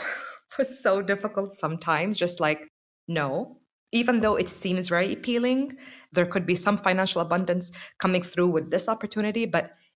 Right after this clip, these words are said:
it's just not a yes. It's not a yes. An account that I check every day, me, my, all my friends, is the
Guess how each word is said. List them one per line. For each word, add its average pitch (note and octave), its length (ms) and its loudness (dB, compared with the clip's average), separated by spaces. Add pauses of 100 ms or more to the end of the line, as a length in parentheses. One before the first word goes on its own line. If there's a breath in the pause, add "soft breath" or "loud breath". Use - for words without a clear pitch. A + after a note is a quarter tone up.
it's F3+ 160 -2
just F3+ 500 0
not D3+ 360 0
a D3+ 40 0
yes. - 640 -4 (380)
It's F3+ 180 -2
not G#3+ 140 2
a B3 60 4
yes. - 440 0 (640)
An F#3+ 140 2
account G#3 360 0
that E3 80 2
I D3+ 80 2
check D#3 300 -2
every D3+ 240 0
day, C#3 320 -4 (100)
me, F3+ 260 4
my, D#3 300 2
all F3 140 4
my E3 120 4
friends, D3 460 -2 (400 loud breath)
is F3 540 0
the C3+ 360 -10